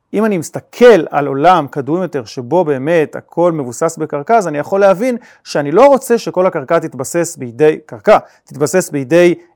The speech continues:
אה, גורם אחד, כמו נגיד הכנסייה בימי קדם, או אנשים אחרים, כי אז זה באמת משתק את הכל. היום הדברים השתנו.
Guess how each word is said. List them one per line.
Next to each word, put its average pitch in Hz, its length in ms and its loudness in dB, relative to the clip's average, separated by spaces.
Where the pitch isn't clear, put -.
אה, 139 460 2
גורם 170 320 2
אחד, 208 400 6
כמו 151 180 -2
נגיד 135 180 -4
הכנסייה 143 540 -2
בימי 131 220 -6
קדם, 165 480 0
או 143 160 2
אנשים 143 280 -4
אחרים, 170 360 -4
כי 180 160 -10
אז 240 180 4
זה 185 240 -4
באמת 202 200 -2
משתק 202 400 -4
את 196 100 -6
הכל. 143 260 -6
היום 202 260 2
הדברים 220 340 2
השתנו. 220 500 0